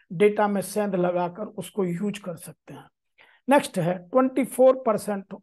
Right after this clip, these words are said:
of C level executives of I T companies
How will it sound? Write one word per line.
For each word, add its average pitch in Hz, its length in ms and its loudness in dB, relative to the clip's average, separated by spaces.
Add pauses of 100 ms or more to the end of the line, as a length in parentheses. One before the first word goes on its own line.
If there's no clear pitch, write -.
of 180 220 4
C 254 220 0
level 202 460 4 (120)
executives 202 800 -8
of 175 360 -6 (140)
I 208 160 4
T 214 240 -6
companies 175 600 -8